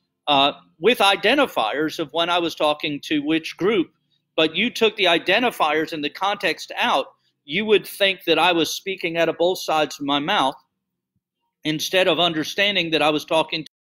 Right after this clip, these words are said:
to people. For instance, the book of Romans is largely written to, uh, Jews,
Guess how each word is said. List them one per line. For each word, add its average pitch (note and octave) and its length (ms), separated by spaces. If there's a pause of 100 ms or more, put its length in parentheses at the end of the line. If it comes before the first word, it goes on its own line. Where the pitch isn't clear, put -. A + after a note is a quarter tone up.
(160)
to C#3 140 (200)
people. F3+ 400 (420)
For F3 160
instance, F3+ 400
the E3 60
book D#3+ 200
of D#3+ 100
Romans F3+ 720 (500)
is D3+ 240
largely G3+ 560
written D#3+ 460
to, C#3+ 460 (920)
uh, D3 260
Jews, G3+ 720